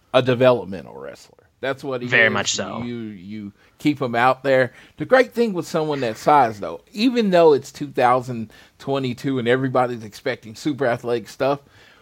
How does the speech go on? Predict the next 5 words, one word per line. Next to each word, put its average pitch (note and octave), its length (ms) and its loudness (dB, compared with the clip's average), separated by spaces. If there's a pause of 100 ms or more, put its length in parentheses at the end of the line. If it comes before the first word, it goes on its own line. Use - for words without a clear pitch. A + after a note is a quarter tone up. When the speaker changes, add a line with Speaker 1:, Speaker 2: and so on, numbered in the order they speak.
(160)
Speaker 1:
when D#3 240 -2
you're D#3+ 200 4
that A#2+ 540 2
exceptionally D3 840 -2
large B2+ 680 -2